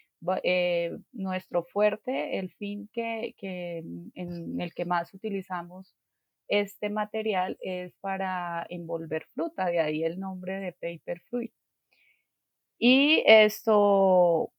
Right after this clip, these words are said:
para, en busca de, eh, proveedores, eh, más eficientes para nosotros, eh, nos vimos en la necesidad de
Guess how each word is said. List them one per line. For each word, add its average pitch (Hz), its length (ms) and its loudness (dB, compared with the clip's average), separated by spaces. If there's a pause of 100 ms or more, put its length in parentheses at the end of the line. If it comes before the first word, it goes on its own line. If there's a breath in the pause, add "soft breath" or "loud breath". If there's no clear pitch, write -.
(100)
para, 185 880 8
en 202 160 0
busca 233 440 -2
de, 220 460 -2 (840)
eh, 175 760 0
proveedores, 185 760 0 (120)
eh, 185 360 -8
más 185 400 0
eficientes 190 680 -10
para 185 260 -6
nosotros, 180 600 -10 (540)
eh, 170 460 -2
nos 180 180 -4
vimos 175 300 -6
en 202 100 -6
la 196 120 -2
necesidad 165 720 -4
de 175 640 -4